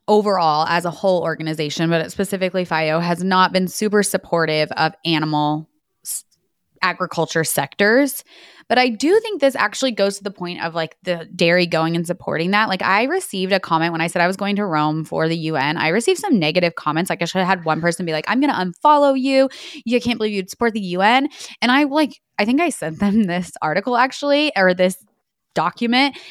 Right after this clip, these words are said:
and was like, "This is why we go. This is why it's important to be at these tables." We always say that joke that, like, if you're not at the table, you're on the table.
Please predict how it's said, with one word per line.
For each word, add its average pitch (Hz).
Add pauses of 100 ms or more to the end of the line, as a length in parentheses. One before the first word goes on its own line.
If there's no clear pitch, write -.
(100)
and 220
was 220
like, 220
"This 311
is 359
why 269
we 240
go. 190
This 247
is 277
why 208
it's 202
important 185
to 170 (180)
be 226
at 208
these 196
tables." 190
We 196
always 226
say 208
that 175
joke 202
that, 170
like, 170
if 170
you're 190
not 214
at 202
the 208
table, 202
you're 175
on 190
the 165
table. 131